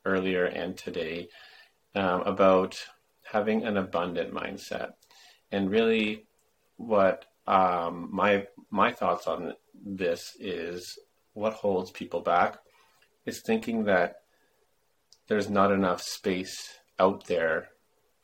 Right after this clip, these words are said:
for you, that if you take up space, if you take up the space that you want, that it's taking away space from others. When in fact,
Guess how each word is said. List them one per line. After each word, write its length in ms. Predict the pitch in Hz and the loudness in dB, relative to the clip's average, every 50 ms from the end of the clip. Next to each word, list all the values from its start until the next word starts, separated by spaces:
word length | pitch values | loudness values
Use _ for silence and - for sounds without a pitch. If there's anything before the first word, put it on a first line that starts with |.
| _ - _ - | _ -18 _ -4
for 220 | 101 95 95 90 | -2 0 0 0
you, 380 | 87 - - - - - - - _ _ _ _ _ _ - | -2 -4 -6 -6 -6 -8 -8 -12 _ _ _ _ _ _ -2
that 500 | - 90 87 85 85 - - - - - _ _ - - _ _ _ _ _ _ _ | -2 0 0 0 0 0 -2 -4 -8 -20 _ _ -20 -20 _ _ _ _ _ _ _
if 260 | - 92 - - - - | -6 -6 -6 -6 -6 -6
you 80 | 120 | -6
take 260 | 110 - 104 95 - | -4 -2 -4 -2 -2
up 200 | - 80 - - | -2 -4 -4 -6
space, 720 | - - - - 92 92 85 85 87 - - - - - - _ _ _ _ _ _ _ _ _ _ _ _ _ _ | -12 -16 -10 -8 -8 -6 -6 -8 -10 -12 -14 -14 -14 -16 -20 _ _ _ _ _ _ _ _ _ _ _ _ _ _
if 120 | - - | -8 -4
you 80 | 113 110 | -4 -4
take 240 | - - 107 98 - | -2 -2 -2 0 2
up 180 | 98 92 - - | 0 0 0 -4
the 120 | 92 90 | -10 -10
space 360 | - - - 95 90 87 - | -10 -10 -10 -10 -10 -10 -12
that 120 | - - - | -14 -16 -14
you 160 | - - 95 | -12 -10 -8
want, 420 | 95 92 90 82 85 87 - - - _ _ _ _ _ _ _ _ _ _ _ _ _ _ _ _ - - - - | -4 -4 -4 -4 -4 -8 -10 -14 -20 _ _ _ _ _ _ _ _ _ _ _ _ _ _ _ _ -12 -12 -8 -2
that 260 | 113 101 90 87 - - - - - - - - _ _ - | 0 0 0 0 -2 -8 -20 -20 -20 -20 -20 -20 _ _ -4
it's 420 | - 104 95 98 - - - - - _ _ _ _ _ _ - | -4 -4 -4 -4 -8 -12 -12 -12 -14 _ _ _ _ _ _ -12
taking 380 | - - 104 101 - - - - | -6 -6 -4 -4 -6 -10 -8 -4
away 500 | - 101 92 92 95 101 104 98 95 92 | -2 0 0 2 2 4 4 4 2 2
space 440 | - - - - 90 87 85 - - | -2 -8 -8 -6 -6 -6 -6 -8 -8
from 200 | - - 90 - | -8 -8 -8 -6
others. 400 | - - - - - - - - _ - - - - - - - _ | -8 -8 -8 -8 -10 -10 -12 -16 _ -20 -20 -20 -20 -20 -20 -14 _
When 140 | - 113 101 | -2 0 0
in 120 | 95 95 | 0 0
fact, 640 | 98 - - 80 - 127 110 101 92 95 - - - | -2 0 4 4 6 6 6 6 4 2 0 -6 -20